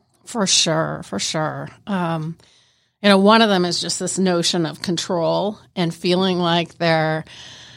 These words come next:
you know, their business is running them instead of them running their business. <laughs> And this, uh, this, you know, it's chaotic. And so, uh, that is one aspect of, you know, we, we kinda joke about it being,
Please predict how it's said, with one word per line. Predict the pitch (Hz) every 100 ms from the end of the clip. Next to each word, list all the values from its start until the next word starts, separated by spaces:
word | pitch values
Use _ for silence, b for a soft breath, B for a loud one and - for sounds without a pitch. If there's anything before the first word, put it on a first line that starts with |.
| B B B
you | 196
know, | 180
their | 170 180
business | 143 185 185 190 175 -
is | - 190
running | 180 185 185 180
them | 160 175
instead | 214 202 202 180
of | 160
them | 160 170
running | 156 180
their | 185 180
business. | 165 170 180 254 240 - -
<laughs> |
And | 220 220 220
this, | 202 214 196
uh, | 175 180
this, | 170 160
you | 202 170
know, | 170
it's | 156
chaotic. | - 202 196 180 170 214 302 - -
And | 196 185
so, | - - 180 170 170 170 170 -
uh, | 190 180 170
that | 185 233
is | 233 180
one | 190 196
aspect | 170 151 - 160 151 160
of, | 160 170
you | 175
know, | 156 151
we, | 175 196
we | 196
kinda | 190 190 170
joke | 156 180 190 190
about | 170 160 160
it | 160
being, | 185 175 165 156